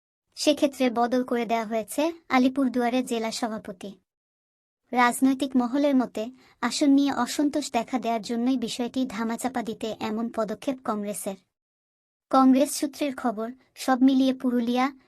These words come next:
কোচবিহার, আলিপুরদুয়ারের মতো কিছু আসনে জট তৈরি হয়েছে।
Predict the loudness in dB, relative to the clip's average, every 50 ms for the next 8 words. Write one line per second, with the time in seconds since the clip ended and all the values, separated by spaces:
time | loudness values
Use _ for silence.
0 | _ _ _ 0 0 0 0 0 -2 -2 0 0 -2 -2 -2 -6 -10 _ -20 -20
1 | _ _ _ 2 4 4 4 4 4 2 2 2 4 4 4 4 4 6 6 4
2 | 4 2 0 -4 -6 -6 -8 -6 -6 -6 -6 -6 -6 -6 -2 0 2 2 2 2
3 | 2 0 -2 -2 -2 -4 -4 -4 -4 -4 -6 -6 -6 -8 -10 -14 -14 -14